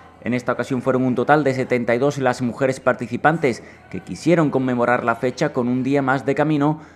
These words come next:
por lo que la comitiva partió en la tarde del viernes en lugar de en la mañana del sábado. Organizada por una comisión especialmente creada para ello y en colaboración con la Hermandad del Rocío,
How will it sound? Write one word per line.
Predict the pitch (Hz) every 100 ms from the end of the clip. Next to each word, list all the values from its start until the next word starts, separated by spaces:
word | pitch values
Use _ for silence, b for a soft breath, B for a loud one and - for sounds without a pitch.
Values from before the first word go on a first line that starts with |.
| -
por | 110 113
lo | 107
que | 110 104
la | 98
comitiva | 95 95 92 185 92 - B B
partió | - 90 - 123 143 -
en | 117 110
la | 104
tarde | 160 151
del | 123 120
viernes | 151 147 135
en | 135
lugar | 117 117 135
de | 147 135
en | 120
la | 104
mañana | 101 113 139 135
del | 101
sábado. | - 139 123 98 85 - b b b b b b b
Organizada | - 113 113 110 120 120
por | 120
una | 120
comisión | 117 113 107 135
especialmente | 139 131 120 123 123 120
creada | 113 113 107 107
para | 107 101
ello | 135 127 -
y | 120
en | 113
colaboración | 113 104 98 113 107
con | 107
la | 104
Hermandad | 101 107 127
del | 104 110
Rocío, | 143 123 151 127